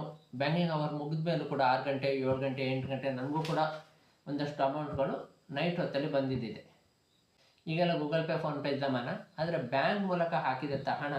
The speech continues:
ಆರು ಗಂಟೆ, ಏಳು ಗಂಟೆ, ಎಂಟು ಗಂಟೆ ಈ ರೀತಿಯಂಥದ್ದು ಇದೆ ನನಗೆ. ಹಾಗಾಗಿ ಇದು ಕೂಡ ಗೃಹಲಕ್ಷ್ಮಿ ಯೋಜನೆ ಹಣ ಕೂಡ ಹಾಗೆ.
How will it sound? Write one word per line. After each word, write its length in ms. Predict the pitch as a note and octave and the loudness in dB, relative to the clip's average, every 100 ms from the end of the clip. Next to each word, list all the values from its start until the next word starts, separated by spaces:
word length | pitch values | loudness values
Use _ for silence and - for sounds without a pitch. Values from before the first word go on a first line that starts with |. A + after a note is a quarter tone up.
| - - - _ _ _ _ _ _ _ - | -4 -8 -20 _ _ _ _ _ _ _ 2
ಆರು 240 | D#3 D3+ | 2 2
ಗಂಟೆ, 160 | C#3 C#3+ | -2 0
ಏಳು 280 | C#3+ C#3+ D3 | 2 2 0
ಗಂಟೆ, 260 | C#3 D3 | 0 0
ಎಂಟು 140 | C#3 C3 | 0 0
ಗಂಟೆ 120 | C#3 | -2
ಈ 160 | C#3 | -2
ರೀತಿಯಂಥದ್ದು 420 | C#3+ D3+ C#3+ D#3 D#3 | -2 -2 -2 -2 0
ಇದೆ 260 | C3 D3+ | 0 0
ನನಗೆ. 320 | C#3 A#2+ C#3 - - - _ _ _ F3+ | 0 -2 -2 -6 -8 -20 _ _ _ 0
ಹಾಗಾಗಿ 320 | A3 A3+ F#3 | 2 0 0
ಇದು 160 | A3 | -2
ಕೂಡ 160 | A3 G#3+ A#3 - - - _ _ - | 2 4 2 0 -14 -20 _ _ -8
ಗೃಹಲಕ್ಷ್ಮಿ 520 | D#3 E3+ F#3+ F#3+ F3 | 0 4 4 2 0
ಯೋಜನೆ 300 | D#3+ D3 C#3+ | 0 0 -2
ಹಣ 240 | C3+ C#3 C#3 | -2 -2 -2
ಕೂಡ 200 | C#3+ C#3 | 0 0
ಹಾಗೆ. 560 | C3 A#2+ D#3 A3 - | 0 0 -2 -4 -12